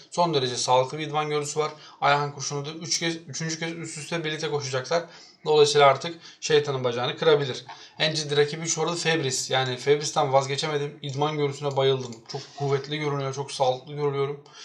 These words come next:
Özellikle kısa mesafe kumda zaten çok etkili yarışlar koşabilen bir safkan.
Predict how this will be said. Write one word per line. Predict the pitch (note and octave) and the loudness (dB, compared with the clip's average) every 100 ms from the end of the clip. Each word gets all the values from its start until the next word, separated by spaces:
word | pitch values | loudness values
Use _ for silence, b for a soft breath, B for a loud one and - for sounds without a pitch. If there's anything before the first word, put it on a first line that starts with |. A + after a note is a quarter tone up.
| B B - | B B -4
Özellikle | C3+ D3+ D3+ C#3+ | 2 2 2 -2
kısa | - D3+ | 0 0
mesafe | D3 D3+ C#3 C#3+ | 0 0 0 -4
kumda | D3 D3+ | -4 -2
zaten | C#3+ C#3+ C#3+ | 0 -2 -4
çok | D#3 D3 | -6 -8
etkili | C3 D3 D3 | -8 -4 4
yarışlar | D3 C#3 C#3+ | 4 4 -2
koşabilen | C#3 C3 C#3+ C#3 D3 | -2 0 2 2 2
bir | C#3+ | 0
safkan. | C3+ B2 C3+ | -4 -2 -2